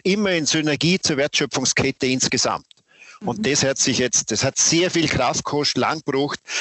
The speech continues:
Speaker 1: aber jetzt zeigt sich, dass das eigentlich ganz eine gute, eine gute Strategie ist, sind wir der Meinung. Und wir jetzt vom, vom Rohaluminium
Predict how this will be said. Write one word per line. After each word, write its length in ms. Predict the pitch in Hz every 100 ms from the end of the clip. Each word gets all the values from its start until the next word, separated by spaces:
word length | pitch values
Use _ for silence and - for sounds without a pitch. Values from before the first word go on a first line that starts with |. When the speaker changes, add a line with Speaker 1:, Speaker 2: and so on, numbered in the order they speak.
| -
Speaker 1:
aber 220 | - 117 123
jetzt 220 | - -
zeigt 260 | 131 -
sich, 160 | - 120
dass 200 | 127 117
das 220 | 127 123
eigentlich 380 | 117 120 123 107
ganz 280 | 110 127 -
eine 80 | 117
gute, 540 | 127 - - 117 110 - - - - _ _ -
eine 120 | 123
gute 320 | 156 - 156
Strategie 540 | - 127 - 117 151
ist, 200 | 175 -
sind 320 | - - 143 151
wir 60 |
der 100 | 143
Meinung. 460 | 127 123 156 160 160 _ _ _ _ _ _ _ _ _ -
Und 380 | 135 131 123 120
wir 260 | 120 127
jetzt 320 | 123 127 - -
vom, 380 | 131 123 120
vom 200 | 117 120
Rohaluminium 960 | 120 123 139 123 120 117 139 139 127 123